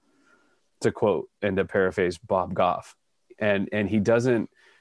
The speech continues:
shake his head when you make a mistake. He cheers you on and, and wants you to, to learn from it. And that's the reality that we, we come at this from. And that's, that's why I think that's the big motivator for this podcast is, like,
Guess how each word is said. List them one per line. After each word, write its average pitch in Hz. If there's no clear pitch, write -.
shake 120
his 107
head 117
when 107
you 101
make 98
a 98
mistake. 95
He 104
cheers 127
you 107
on 95
and, 92
and 95
wants 104
you 104
to, 95
to -
learn 101
from 90
it. -
And 98
that's 98
the 98
reality 87
that 78
we, 87
we 95
come 87
at 87
this 82
from. 80
And 98
that's, 92
that's 101
why 95
I 90
think 87
that's 92
the -
big 95
motivator 92
for 90
this 85
podcast 92
is, 87
like, 87